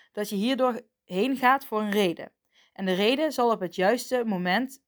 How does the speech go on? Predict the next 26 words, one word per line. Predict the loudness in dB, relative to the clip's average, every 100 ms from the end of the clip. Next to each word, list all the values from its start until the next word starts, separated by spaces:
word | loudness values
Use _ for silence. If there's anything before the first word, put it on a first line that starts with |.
| _
aan | -4 0
je | 0 -2
geopenbaard | -4 -4 -2 -2 4 4 2 -4
worden. | -8 -8 -10 -16 _ _ _ _ _
Je | -16 0
engelen | 0 2 0 0
hebben | 0 -2
het | -4
volste | -2 -2 -2
vertrouwen | -6 -4 0 0
in | 0 -2
je, | -4
omdat | -2 -4 -4
je | -10 -8
jezelf | -4 2 2 0
oppakt | -6 -4 -6 -6
wanneer | -8 -4
je | -2
bent | -2 -2
gevallen. | -4 -2 -2 -2 -12 _ _ _ _ _
Ze | -18 -4
zijn | -2 -2 -2
trots | -4 -2
op | -2 -4
je | -4 -4
capaciteit | -4 -4 -8 -2 4 4 2 -6